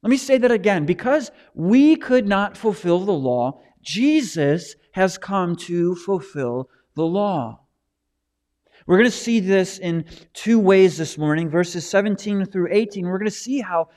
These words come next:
Christ is the fulfillment of the law. And then what we will see in verses nineteen through twenty is that we are now called to do and teach the law.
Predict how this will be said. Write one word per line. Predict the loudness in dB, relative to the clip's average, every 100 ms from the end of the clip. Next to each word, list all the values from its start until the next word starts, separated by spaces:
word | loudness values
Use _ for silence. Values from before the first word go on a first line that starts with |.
| _ -14
Christ | -2 0 0 -2
is | -2 -2
the | -2 -6
fulfillment | -4 -6 -2 0 2 0 -2 0
of | 0 0 -4
the | -2
law. | 0 -2 -4 -10 -20 _ _ _ _ _ _ _ _ _ _ _ _ _ _ _ _ _ _ _ _ _ _ _ _ _ _ _ _ -2
And | 2
then | 4 4 4
what | 4 4 2
we | 2
will | 2 0
see | -4 -4 -4
in | -2
verses | -2 -2 -6 -8 -4
nineteen | -2 -4 -6 -8 -6 -6
through | -4 -6
twenty | -4 -4 -2 -4
is | -4
that | -4 -2
we | 0
are | 0
now | 0 -2
called | -2 -2 -2
to | -4
do | -6 -4 -4
and | -6 -10
teach | -10 -10 -12 -16 -20 _ _ _ _ -6
the | -4
law. | -4 -6 -10